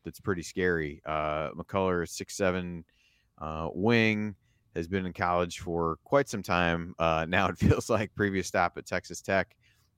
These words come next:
uh, and then moved over to Kansas. But he's, uh,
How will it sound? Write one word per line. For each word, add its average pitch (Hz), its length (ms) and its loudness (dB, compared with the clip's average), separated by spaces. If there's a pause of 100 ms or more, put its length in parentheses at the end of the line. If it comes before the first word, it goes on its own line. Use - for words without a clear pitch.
uh, 85 200 -6
and 85 100 -6
then 90 100 -2
moved 90 220 -2
over 87 220 2
to 80 80 -8
Kansas. 82 480 -4
But 80 300 -2 (420)
he's, 110 640 0 (100)
uh, 87 460 -2